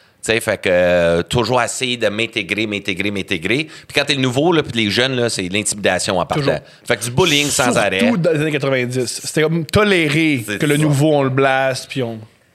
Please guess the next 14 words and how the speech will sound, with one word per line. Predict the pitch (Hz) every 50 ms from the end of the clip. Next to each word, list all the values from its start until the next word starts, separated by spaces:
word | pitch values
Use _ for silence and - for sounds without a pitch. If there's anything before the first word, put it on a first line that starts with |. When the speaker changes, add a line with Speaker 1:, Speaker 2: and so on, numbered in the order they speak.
| - - -
Speaker 1:
Et | 87 90
puis | - - 87 85 82
en | 82
même | 90 90
temps, | 82 - 107 107
tu | - 117
sais, | 107
j'étais, | - - 101 90 87 87 87 85 85 85 85 87 80
je | -
parlais | - 95 95 95 92
bilingue | 90 107 101 98 101 104 104 95 87 82 76 71 -
quand | - 78 78
j'étais | - - 85 80
jeune. | 80 87 82 80 78